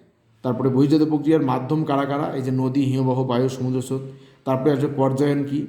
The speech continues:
আমি বলে দিলাম। অবরোহণ কী? বলে দিলাম। আরোহণ কী? বলে দিলাম।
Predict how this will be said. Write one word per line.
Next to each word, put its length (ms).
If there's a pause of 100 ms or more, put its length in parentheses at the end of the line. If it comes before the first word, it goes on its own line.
(120)
আমি 140
বলে 240
দিলাম। 240 (380)
অবরোহণ 500
কী? 220
বলে 260
দিলাম। 220 (120)
আরোহণ 340
কী? 100
বলে 200
দিলাম। 220